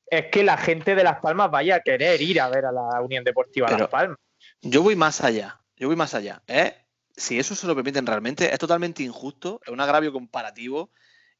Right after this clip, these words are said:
Speaker 2: y me parece que sería para que todos los equipos de segunda división se plantaran y dijeran que eso no puede ser.
Speaker 1: No, yo creo que no lo van a permitir porque no, porque están,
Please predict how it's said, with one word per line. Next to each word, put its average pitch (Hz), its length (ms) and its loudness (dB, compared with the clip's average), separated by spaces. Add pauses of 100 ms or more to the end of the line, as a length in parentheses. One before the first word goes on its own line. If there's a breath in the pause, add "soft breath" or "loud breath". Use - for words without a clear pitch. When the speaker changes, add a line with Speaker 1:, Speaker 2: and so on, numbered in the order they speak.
Speaker 2:
y 117 100 -18
me 107 100 -16
parece 104 300 -12
que 131 120 -6
sería 120 380 -2
para 147 180 0
que 110 80 -10
todos 117 180 -8
los 127 100 -6
equipos 135 260 -6
de 131 80 -10
segunda 139 280 -8
división 120 340 -8
se 196 140 -10
plantaran 113 580 -6
y 180 40 -6
dijeran 131 300 -8
que 110 100 -18
eso 107 120 -18
no 113 100 -14
puede 131 160 -2
ser. 170 280 -8 (400)
Speaker 1:
No, 151 420 -4
yo 180 200 2
creo 185 180 2
que 170 120 0
no 135 120 0
lo 127 100 2
van 120 140 0
a 113 80 -4
permitir 131 600 -2
porque 117 320 0
no, 131 380 2
porque 123 320 -2
están, 127 300 -4